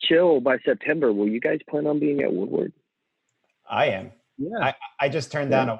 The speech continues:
Speaker 2: a, a shoot for that weekend, so I better be there <laughs> that
Speaker 1: Oh, wow.
Speaker 2: weekend. <laughs>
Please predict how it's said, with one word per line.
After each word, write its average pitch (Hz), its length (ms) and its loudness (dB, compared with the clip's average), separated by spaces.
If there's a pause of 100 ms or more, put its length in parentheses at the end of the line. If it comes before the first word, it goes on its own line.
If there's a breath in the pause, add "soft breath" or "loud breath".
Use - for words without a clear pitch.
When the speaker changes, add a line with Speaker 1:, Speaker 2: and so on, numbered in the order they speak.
(140)
Speaker 2:
a, - 20 0
a 123 40 -6
shoot 135 340 -10
for 117 60 -8
that 104 180 -2
weekend, 101 400 -10
so 110 140 -2
I 104 140 -2
better 117 220 -2
be 101 160 -8
there 98 240 -8
<laughs> - 40 -14
that 120 180 -4
Speaker 1:
Oh, 185 40 6
wow. 180 100 2
Speaker 2:
weekend. 85 380 -4
<laughs> - 40 -20